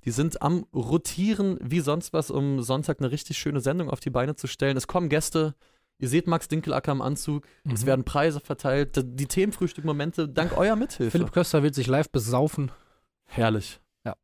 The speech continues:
Speaker 1: Es wird wunderbar. Also viel Spaß, äh, bei allem, was ihr macht am Wochenende. Wir hören uns Montag wieder, aber ihr seht uns, wie gesagt, schon Sonntag, zwanzig Uhr fünfzehn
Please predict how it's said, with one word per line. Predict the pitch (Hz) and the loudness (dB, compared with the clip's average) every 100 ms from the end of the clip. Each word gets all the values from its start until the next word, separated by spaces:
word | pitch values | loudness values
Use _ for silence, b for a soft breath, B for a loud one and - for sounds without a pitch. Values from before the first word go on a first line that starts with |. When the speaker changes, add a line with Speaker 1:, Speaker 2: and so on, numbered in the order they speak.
| _ | _
Speaker 1:
Es | - | 0
wird | 165 | 2
wunderbar. | 180 190 160 160 113 | 4 2 2 2 2
Also | - 156 139 | 2 2 2
viel | - 214 | 2 0
Spaß, | - 160 180 - - | 2 0 0 -2 -2
äh, | 139 135 | 2 2
bei | 139 131 | 4 4
allem, | 147 160 156 139 120 | 2 2 0 -2 0
was | 139 | 0
ihr | 147 | 0
macht | 185 - - | -2 -6 -12
am | - 139 | -6 -2
Wochenende. | 147 156 147 139 | -2 -2 -4 -2
Wir | 135 127 | 0 0
hören | 139 | 0
uns | 135 - | -4 -4
Montag | 147 151 - | -2 -2 -4
wieder, | 143 139 - | -2 -2 0
aber | 131 151 135 | 0 0 0
ihr | 120 | -2
seht | 104 175 196 | 2 2 2
uns, | 143 135 | -4 -4
wie | |
gesagt, | 131 135 131 | -2 0 0
schon | 135 | -2
Sonntag, | 117 117 131 - | 0 0 -2 -4
zwanzig | - 123 123 | -4 -4 -6
Uhr | - | -6
fünfzehn | 127 - 123 | -8 -6 -8